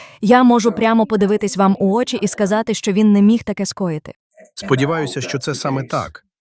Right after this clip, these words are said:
Speaker 2: Але станом на зараз у нас є всі підстави вважати, що він відповідальний за це вбивство. Я не кажу, що він відповідальний одноосібно, бо докази ведуть нас до переконання, що це не так. Він не повністю відповідальний.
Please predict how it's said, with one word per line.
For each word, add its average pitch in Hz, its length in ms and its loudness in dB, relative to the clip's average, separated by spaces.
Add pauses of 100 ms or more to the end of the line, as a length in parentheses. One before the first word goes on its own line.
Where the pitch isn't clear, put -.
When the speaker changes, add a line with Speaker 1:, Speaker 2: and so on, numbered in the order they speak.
(140)
Speaker 2:
Але 123 180 -2
станом 131 380 -6
на 101 120 -8
зараз 123 420 -8 (760)
у 104 80 -6
нас 131 260 -6
є 123 80 -2
всі 156 240 -8
підстави 127 520 -8
вважати, 98 540 -8
що 113 200 -8
він 135 200 -4
відповідальний 117 680 -8
за 107 120 -10
це - 160 -8
вбивство. 98 640 -10 (280)
Я 127 120 0
не 143 100 -2
кажу, 147 240 -6
що 135 180 -8
він 123 140 -6
відповідальний 120 760 -6
одноосібно, 110 840 -8 (340)
бо 120 80 -2
докази 127 420 -6
ведуть 123 320 -6
нас 123 160 -6
до 113 100 -8
переконання, 110 640 -6
що - 180 -10
це 117 160 -8
не 107 100 -8
так. 107 240 -8 (1000)
Він 135 180 -2
не 143 80 -2
повністю 127 480 -8
відповідальний. 101 760 -8